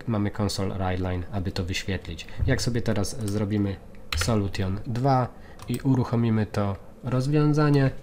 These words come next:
no to mamy wynik, działa dokładnie tak samo, daje dokładnie takie same wyniki. Możemy sobie to zamknąć,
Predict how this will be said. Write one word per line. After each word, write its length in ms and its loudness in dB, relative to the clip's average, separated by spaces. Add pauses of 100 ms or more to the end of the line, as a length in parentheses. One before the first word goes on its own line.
(380)
no 140 4
to 120 2
mamy 300 2
wynik, 460 2 (300)
działa 300 4
dokładnie 680 0 (340)
tak 200 -2
samo, 320 0 (500)
daje 200 0
dokładnie 480 0
takie 280 -4
same 360 0 (240)
wyniki. 500 2 (400)
Możemy 280 4
sobie 300 -4 (140)
to 180 -2 (240)
zamknąć, 720 2